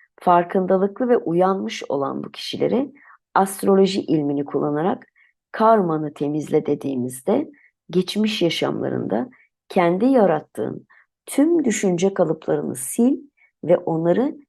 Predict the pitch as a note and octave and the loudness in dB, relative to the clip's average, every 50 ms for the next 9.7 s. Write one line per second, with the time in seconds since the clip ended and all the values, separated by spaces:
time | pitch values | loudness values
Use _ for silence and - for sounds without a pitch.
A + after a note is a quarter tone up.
0 | _ _ _ _ - - F#3 F3 E3+ E3+ F3 G#3+ B3 A#3+ G#3+ F3+ E3+ D#3+ D3 D3+ | _ _ _ _ -6 -2 0 0 2 2 2 0 0 0 -2 -2 -2 -4 -4 -6
1 | D#3+ F3+ G#3 A#3 - D#3 D3+ D3 C#3+ - - - - B3 A#3+ G3+ - - D3 - | -8 -8 -8 -6 -4 -4 -4 -4 -6 -12 -12 -6 -2 -2 -2 0 0 -2 -2 -2
2 | - - - - - - - - - - - - - _ _ _ _ _ _ _ | -4 -8 -10 -12 -12 -12 -12 -12 -14 -16 -18 -20 -20 _ _ _ _ _ _ _
3 | _ _ _ - G3+ A3 A#3 B3 A#3+ G#3 A3+ C4 B3+ - - F4 D#4 A3+ F#3+ D#3+ | _ _ _ 2 2 4 6 6 4 4 4 0 0 2 2 2 4 4 4 2
4 | D#3 D#3 D3+ - - E3+ - - F3 E3 F#3 F#3 F#3+ - - - - F3+ G3 G3 | 2 0 -4 -4 -6 -12 -10 -6 0 4 4 4 4 2 -2 -2 0 0 0 0
5 | G3+ - G3+ G#3 - _ _ _ _ _ _ _ _ - - D#3+ D3+ D3 D3+ D3+ | -2 -8 -10 -10 -12 _ _ _ _ _ _ _ _ -8 -6 -6 -6 -4 -2 0
6 | F#3 A3+ - - - G#3+ F#3+ F3+ E3+ D3+ D3+ D3+ C#2+ - - - - D#3+ F#3 A3+ | 2 2 2 2 4 4 6 4 4 2 0 -4 -6 -6 -6 -8 -6 -4 -4 -4
7 | C#4 C4+ - _ _ _ _ _ - - - F#3 E3 D#3 D3+ E3+ E3+ E3 E3+ E3+ | -4 -6 -12 _ _ _ _ _ -10 -2 0 2 2 2 2 2 2 4 2 2
8 | E3+ G#3+ B3+ C#4 - F#3+ F3+ F3+ - E3+ E3+ - - F3+ E3+ D#3+ D#3+ D#3+ - G3+ | 2 2 0 0 -2 -6 -6 -4 -6 -8 -8 -6 -6 -4 -2 -2 -2 -2 -2 0
9 | A3+ A#3+ C4+ - - - - - - G#3+ B3+ C#4+ - | 2 2 2 0 -4 -10 -12 -6 -4 -4 -4 -4 -8